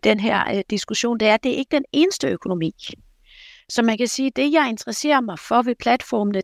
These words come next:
det er nogle af de her platformsøkonomier, der bevæger sig ud over den klassiske opmærksomhedsøkonomi.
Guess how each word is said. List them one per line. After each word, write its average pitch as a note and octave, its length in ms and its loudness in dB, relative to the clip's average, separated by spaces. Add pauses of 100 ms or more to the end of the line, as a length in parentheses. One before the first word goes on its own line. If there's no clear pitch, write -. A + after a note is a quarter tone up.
(100)
det C#4+ 220 6
er C4 60 2
nogle B3 300 4
af - 80 -4
de C4 120 -2
her B3 300 2
platformsøkonomier, G#3+ 1080 -2
der - 140 -4
bevæger A3 400 2
sig A3 140 -6 (320)
ud F#4 200 4 (140)
over F#3+ 300 2 (640)
den F#3+ 160 2
klassiske F#3+ 680 -2 (300)
opmærksomhedsøkonomi. D3+ 1000 -2